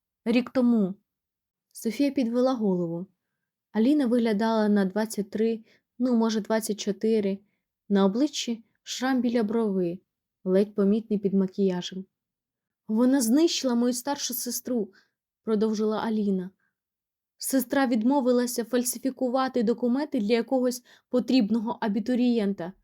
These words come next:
Шевченко влаштувала їй таке пекло, що сестра пішла з факультету за крок до диплома». Зараз працює офіціанткою. І що мені робити? Софія ледь стримувала сльози.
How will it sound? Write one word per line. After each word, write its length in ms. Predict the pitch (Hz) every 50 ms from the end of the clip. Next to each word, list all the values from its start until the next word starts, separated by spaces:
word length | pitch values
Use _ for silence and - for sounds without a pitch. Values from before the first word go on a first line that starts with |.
| _ _ _ _ _ _ _ _ _ _ _ _ _
Шевченко 560 | - - - 285 269 - 359 370 330 - - 247
влаштувала 460 | 262 269 269 - - 262 254 247 247
їй 220 | 247 226 247 262
таке 360 | - - 285 285 - 339 370 370 370 _ _
пекло, 500 | 294 269 254 240 247 - 208 185 175 - _ _ _ _ _ _ _ _ _ _
що 200 | _ - - 254
сестра 400 | 240 - 262 240 - - 302 302
пішла 320 | 294 - 226 - - 233 220
з 80 | -
факультету 680 | - 226 208 220 233 220 208 - 214 202 208 - 185 185 - _ _ _ _ -
за 200 | 196 190 247 240
крок 260 | 247 - 277 254 220
до 200 | 208 240 233 226
диплома». 760 | 196 247 208 233 233 - 226 233 220 208 190 180 170 170 190 - _ _ _ _ _ _ _ _ _ _ _ _ _ _ _ _ _ _ -
Зараз 360 | 180 202 208 233 254 233 -
працює 340 | - 214 196 202 - - 240
офіціанткою. 840 | 214 226 196 - - - 214 202 196 185 185 - - - 170 175 185 - _ _ _ _ _ _ _ _ _ _ _ _ _ _ _ _ _ _
І 80 | 247 240
що 260 | - - - - 339
мені 280 | 311 320 302 277 277
робити? 600 | 277 294 285 269 285 269 240 185 - - - - _ _ _ _ _ _ _ _ _ _ _
Софія 520 | - - - - 233 214 - 254 254 247 240
ледь 260 | 240 240 233 240 -
стримувала 600 | - - - 226 233 233 233 226 226 226 226 226
сльози. 540 | 220 - - - 220 208 202 196 190 196 -